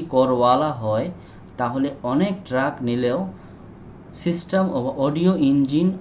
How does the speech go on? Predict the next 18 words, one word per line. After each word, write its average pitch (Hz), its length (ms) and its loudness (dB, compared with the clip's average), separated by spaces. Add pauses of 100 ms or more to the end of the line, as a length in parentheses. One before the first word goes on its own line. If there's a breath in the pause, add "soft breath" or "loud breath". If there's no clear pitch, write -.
overload 120 640 2
বা 107 120 -2
system 165 520 -4 (100)
ওভারলোডের 127 560 0
ব্যাপারটা 113 520 0
হয় 113 420 0
না। 104 140 0
আমি 110 260 -2
এটা 139 140 -2
ম্যাকের 127 420 0
কথা 117 220 -2
বলতেছি, 101 500 -6
যেহেতু 131 320 -2
এটা 143 140 -2
ম্যাকে 113 500 0 (520 loud breath)
সহজে 156 320 2
দেখা 117 320 0
যায় 95 340 -2